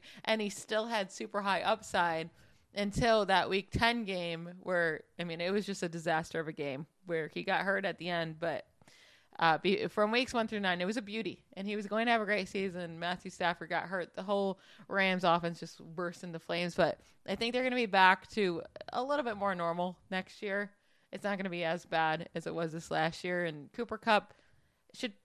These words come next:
probably still be a top three wide receiver drafted, right? Like, it's Justin Jefferson, and then I think from there you can discuss whether you wanna take Tyreek Hill or Cooper Kupp or Stefon Diggs or Ja'Marr Chase. Like,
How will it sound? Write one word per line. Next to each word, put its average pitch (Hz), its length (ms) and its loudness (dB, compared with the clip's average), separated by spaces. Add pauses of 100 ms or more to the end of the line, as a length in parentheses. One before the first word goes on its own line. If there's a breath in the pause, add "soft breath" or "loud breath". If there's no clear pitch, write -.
(140)
probably 269 460 2
still 269 240 0
be 262 140 0
a 254 60 4
top 233 300 2
three 233 200 0
wide 208 160 4
receiver 175 520 -2
drafted, 208 460 4
right? 196 240 4
Like, 175 120 -2
it's 170 140 -6
Justin 220 320 0
Jefferson, 226 580 2
and 190 120 -2
then 185 300 0 (400 loud breath)
I 180 140 2
think 208 420 -2
from 214 260 2
there 190 340 4
you 202 300 -2
can 220 180 -4
discuss 214 760 2 (100)
whether 175 320 -2
you 170 160 -4
wanna 165 220 -2
take - 260 -6
Tyreek 165 400 -2
Hill 160 340 0 (300 soft breath)
or 185 80 0
Cooper 180 320 -4
Kupp 170 460 0
or 165 60 -4
Stefon 170 580 -2
Diggs 165 400 0
or 160 60 -8
Ja'Marr 170 360 0
Chase. 185 400 -2
Like, 175 180 0